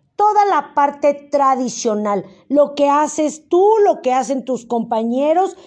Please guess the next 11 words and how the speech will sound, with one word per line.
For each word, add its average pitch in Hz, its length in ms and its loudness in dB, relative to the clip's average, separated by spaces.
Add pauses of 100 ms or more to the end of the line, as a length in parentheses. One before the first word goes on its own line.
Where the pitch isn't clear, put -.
(160)
que 269 160 0
sabes 349 540 0
que 320 160 -2
si 247 260 -4
lo 240 120 2
ejecutas 359 920 0 (240)
vas 311 400 0
a 330 60 2
recibir 269 840 -2
cierta 262 440 -2
retroalimentación. 170 1040 -6